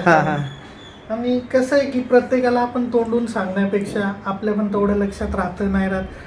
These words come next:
Speaker 2: पण लिहिलेलं असलं ते कधी पुसलं जात नाही, ते कायम आठवणीत राहतं.
Speaker 1: अ, काय बैलगाडी शर्यत, आता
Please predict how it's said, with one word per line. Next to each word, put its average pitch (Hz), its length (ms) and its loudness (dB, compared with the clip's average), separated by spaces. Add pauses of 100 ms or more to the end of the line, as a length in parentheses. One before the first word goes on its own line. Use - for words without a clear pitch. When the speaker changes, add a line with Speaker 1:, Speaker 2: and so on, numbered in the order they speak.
(160)
Speaker 2:
पण 240 80 4
लिहिलेलं 233 500 6
असलं 233 320 2
ते 240 60 4
कधी 220 200 2
पुसलं 220 420 0
जात 202 260 2
नाही, 202 180 0 (160)
ते 220 60 -4
कायम 208 360 -2
आठवणीत 196 440 -2
राहतं. - 840 -4
Speaker 1:
अ, 165 40 6
काय 196 260 8
बैलगाडी 185 520 8
शर्यत, 170 300 4
आता 185 280 6